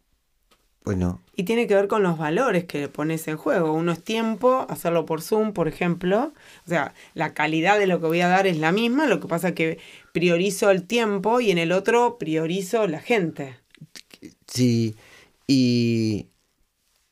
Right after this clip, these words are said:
Speaker 1: qué sé yo, en, en los presenciales la gente se amigaba más. <laughs> Eh, cuando el, el curso es largo, en los virtuales también pasa que después la gente,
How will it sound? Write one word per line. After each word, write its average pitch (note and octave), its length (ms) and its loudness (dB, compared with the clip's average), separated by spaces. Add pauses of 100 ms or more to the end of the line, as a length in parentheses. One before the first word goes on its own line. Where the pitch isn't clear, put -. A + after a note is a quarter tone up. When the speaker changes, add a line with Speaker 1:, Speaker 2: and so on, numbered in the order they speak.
Speaker 1:
qué A2+ 120 -6
sé A2 120 -2
yo, G#2 180 2
en, A2 220 -2
en A2 120 -2
los G#2+ 100 0
presenciales A2+ 720 0
la G2+ 120 0
gente A2 340 -4
se G#2 140 -2
amigaba F#2 540 0
más. E2 440 -4
<laughs> - 40 -4 (1400)
Eh, G#2 500 4
cuando G2 320 2
el, F2+ 380 0
el F#2 580 -2
curso A2+ 320 0
es G#2 80 2
largo, A#2+ 640 4
en E2+ 400 0
los E2 160 -4
virtuales F#2+ 460 0
también E2+ 400 0
pasa E2 320 -8
que E2 120 -10
después E2+ 300 -6
la E2+ 80 -2
gente, E2+ 540 -4